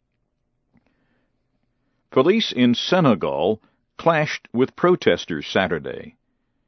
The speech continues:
It was the fourth day of unrest linked to the presidential election next week. Protesters in the capital, Dakar,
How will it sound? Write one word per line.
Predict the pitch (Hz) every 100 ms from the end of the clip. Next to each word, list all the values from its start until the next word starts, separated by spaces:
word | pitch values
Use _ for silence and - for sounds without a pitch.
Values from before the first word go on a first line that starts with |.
| _ _ _ _ _ 85
It | 78
was | 110 123 98
the | 98 107
fourth | - 175 185 175 - 90
day | 117 147 98 104
of | 101 -
unrest | 120 143 117 131 101 110 - - _ _ _ _ _
linked | - 95 147 147 - -
to | 139
the | 117
presidential | - 151 151 127 143 - 113 113 110
election | 113 110 135 - - 87 107
next | 90 117 - -
week. | 107 92 - - _ _ _ _ _ _ _ _ _ _ _ _ _ -
Protesters | 113 110 117 120 120 123 107
in | 113 107
the | 98
capital, | 127 123 117 117 104
Dakar, | 78 95 127 - 65 65 87